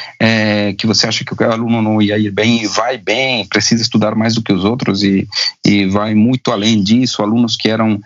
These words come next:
é, de, de disciplinas ou conteúdos, por exemplo, sem muito fundamento matemático, mas que com esforço e dedicação se superam, né? E aí acabam combinando um conhecimento, é, de humano,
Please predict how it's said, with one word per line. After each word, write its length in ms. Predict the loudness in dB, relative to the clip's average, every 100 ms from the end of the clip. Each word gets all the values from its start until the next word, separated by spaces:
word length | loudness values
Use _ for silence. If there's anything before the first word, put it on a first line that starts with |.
| -12 -6 -2
é, 800 | 0 0 0 0 0 0 0 0
de, 280 | 0 -2 0
de 200 | 0 2
disciplinas 760 | 2 0 0 2 2 2 0
ou 60 | 0
conteúdos, 440 | -2 0 0 0
por 140 | -2 -2
exemplo, 280 | 0 0
sem 180 | 0 2
muito 360 | 2 2 0 -2
fundamento 500 | 0 0 2 0 0
matemático, 800 | 0 0 0 0 -2 -4 -4 -4 -6 -6 -2
mas 200 | 0 0
que 100 | -2
com 220 | 0 0
esforço 520 | 0 0 -2 -2 -2
e 40 | -2
dedicação 580 | -2 -2 0 0 -2 -4 -2
se 180 | -2 0
superam, 760 | -2 -2 -2 0 0 0 -2 -4 -10 -4 0
né? 100 | 2
E 80 | 2
aí 160 | 2
acabam 380 | 0 -2 0 0
combinando 600 | 2 2 4 2 2 0
um 60 | -2
conhecimento, 380 | 0 0 0 _ _ _ _ _ -2
é, 240 | 0 0 0
de 140 | 2
humano, 420 | 4 4 2 0